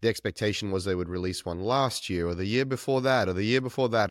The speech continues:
They've registered patents and bought companies and had job positions open. So everyone knew this was coming, but they weren't really sure what it would be. Essentially what they announced was, if you think about a normal A R V R headset, that's kind of your frame of reference. It sits on your head,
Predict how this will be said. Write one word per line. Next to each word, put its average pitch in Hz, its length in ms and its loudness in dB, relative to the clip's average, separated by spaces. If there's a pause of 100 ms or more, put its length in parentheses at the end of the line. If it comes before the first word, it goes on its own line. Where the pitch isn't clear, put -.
They've 104 340 4
registered 98 480 -2
patents 107 520 -2
and 87 200 -6
bought 95 280 -2
companies 98 720 -2
and 85 180 -4
had 90 340 -4
job 107 320 0
positions 104 420 -2
open. 98 280 2
So 120 100 0
everyone 160 380 4
knew 117 180 4
this 104 160 -2
was 95 100 -4
coming, 87 420 -8 (180)
but 98 100 -8
they 101 80 2
weren't 110 300 2
really 101 240 0
sure 92 420 0
what 82 240 -2
it - 140 -4
would 78 180 -8
be. 69 260 -6 (280)
Essentially 233 400 0
what 220 100 -2
they 175 140 4
announced 113 400 2
was, 104 340 0
if - 80 -6
you 131 60 -2
think 160 180 2
about 127 220 4
a - 20 0
normal 110 480 2
A 101 160 0
R 98 340 2
V 95 240 0
R 90 200 2
headset, 92 420 0 (220)
that's - 240 -6
kind 101 220 -4
of 95 40 -2
your 92 120 -2
frame 92 280 -2
of 85 140 -2
reference. 101 400 -4
It - 140 -4
sits - 280 -8
on 107 80 -2
your 101 100 -2
head, 101 300 -2